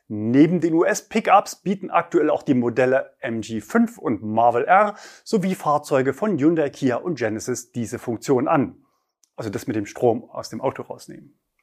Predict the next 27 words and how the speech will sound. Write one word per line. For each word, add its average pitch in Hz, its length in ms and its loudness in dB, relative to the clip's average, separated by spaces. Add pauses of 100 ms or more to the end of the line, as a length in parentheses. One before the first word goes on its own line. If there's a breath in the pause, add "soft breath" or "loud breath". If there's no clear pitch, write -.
(480)
Wohnwagendiebstahl 160 1200 6 (100)
am 139 240 2
Schnelllader. 139 720 6 (680)
Der 110 80 -8
Titel 202 240 2
sagt 160 280 4
es 185 140 -8
schon, 156 380 2
offenbar 175 400 2
gibt - 160 -4
es 147 120 -4
eine 117 240 -2
neue 139 380 4
Masche 170 300 2
von 120 320 -4
Dieben, 185 380 0 (400 loud breath)
die 127 100 2
es 113 160 -2
gezielt 214 600 0
auf 208 280 4
Urlauber 190 480 6
mit 127 340 2
E-Autos 190 640 4 (160)
und 160 320 4
Wohnanhängern 147 720 4
abgesehen 110 580 -2
haben. 104 380 0